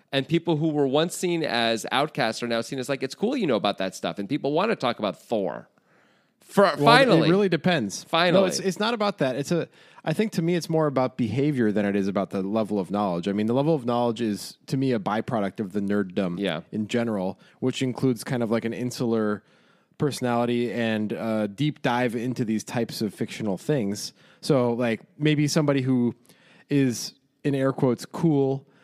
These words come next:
Speaker 2: would be talking to this nerd and be like, "Yeah, I liked Thor Ragnarok. I liked it for this." And, but, like, if the nerd by my definition would be going, like, way into the deep depths
Speaker 1: Yeah.
Speaker 2: of, like, the comic book history, and the other person would be extremely bored and also not willing to follow what they were saying.
Speaker 1: Sure.
Speaker 2: Like, that,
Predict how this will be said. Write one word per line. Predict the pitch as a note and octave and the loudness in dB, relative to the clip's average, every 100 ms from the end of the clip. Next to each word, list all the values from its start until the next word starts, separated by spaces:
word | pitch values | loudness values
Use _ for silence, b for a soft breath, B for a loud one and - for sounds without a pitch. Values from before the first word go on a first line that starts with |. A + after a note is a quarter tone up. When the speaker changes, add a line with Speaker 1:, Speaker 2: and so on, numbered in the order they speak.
| b b | b b
Speaker 2:
would | C3 | -2
be | B2+ | 0
talking | C#3 C#3+ D3 | 0 0 0
to | C3+ | 0
this | A#2+ | 0
nerd | - B2+ | 0 0
and | A#2 A#2 | 2 2
be | |
like, | B2 A2+ | 0 2
"Yeah, | E3+ C#3+ | 0 2
I | D3+ | 2
liked | D#3+ C#3+ | 0 -2
Thor | E3+ D3 C3+ | -2 0 2
Ragnarok. | B2+ D#3 C#3+ A2 A2 B2 | 0 -2 -2 -2 -2 -2
I | |
liked | A#2 A#2 | -2 -2
it | B2 | -4
for | C3 | 0
this." | C3+ A#2 | -2 0
And, | A#2 A2 - | -2 -2 -6
but, | C3 C3+ | -4 -2
like, | C3 B2 | 0 -2
if | C3 B2+ - - | -4 -8 -18 -6
the | C3+ | 0
nerd | D3+ D#3 | 2 2
by | C#3 | 2
my | C#3 | 2
definition | E3 C#3+ C3 C3+ | 2 0 -2 0
would | A#2+ | -2
be | B2 | 0
going, | C3 B2+ | 2 2
like, | B2 A#2 | 0 0
way | C#3 G3+ G3 G3 F3+ | 0 2 2 2 0
into | F3 E3 D#3+ | 0 0 0
the | D3 | 0
deep | C3 D3 D#3 - | 0 0 -2 0
depths | C#3+ C#3 - | 0 0 0
Speaker 1:
Yeah. | C3+ | 0
Speaker 2:
of, | B2 | 2
like, | B2+ | 0
the | C3 | -2
comic | - C#3+ C#3 - | -2 0 0 -2
book | C3 | -2
history, | C#3+ C3 - B2 | -2 -2 0 0
and | A#2 A#2 | 2 2
the | A#2 | 2
other | A#2 C3+ | 2 0
person | C3+ B2 | 0 0
would | B2+ | 0
be | B2 | 0
extremely | B2+ A#2+ - D#3 D#3 | -2 -4 -2 0 2
bored | C3 B2+ A#2+ | 2 2 2
and | A#2+ | 0
also | A2+ A#2+ | 0 0
not | A2+ G2+ | 0 0
willing | A2 G#2+ | 0 0
to | G2+ | -2
follow | - F#2+ F2+ | -2 -2 -2
what | F#2 F#2 | -2 -4
they | F#2 | -4
were | C#2 | -6
saying. | - D2 A1+ | -6 -8 -6
Speaker 1:
Sure. | F#2+ C#2 B1+ b b | -6 -6 -8 b b
Speaker 2:
Like, | G#2 G2+ | -6 -2
that, | A2+ | -4